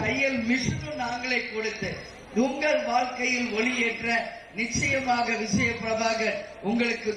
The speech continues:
துணை நிற்பார் என்கின்ற வாக்குறுதியை இந்த நேரத்துல நான் சொல்றேன். அது மட்டுமில்லை, பெண்களுக்கு நிச்சயமாக வேலை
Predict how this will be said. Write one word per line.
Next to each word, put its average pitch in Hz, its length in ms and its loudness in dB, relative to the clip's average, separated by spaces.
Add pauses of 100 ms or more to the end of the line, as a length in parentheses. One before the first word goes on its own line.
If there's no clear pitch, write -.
துணை 226 240 4 (100)
நிற்பார் 208 540 0
என்கின்ற 202 340 -2 (140)
வாக்குறுதியை 208 600 2 (100)
இந்த 180 140 -2 (100)
நேரத்துல 190 580 2
நான் 175 240 0
சொல்றேன். 226 420 2 (400)
அது 196 140 2 (100)
மட்டுமில்லை, 233 580 2 (420)
பெண்களுக்கு 240 680 0 (540)
நிச்சயமாக 247 640 0 (480)
வேலை 269 320 0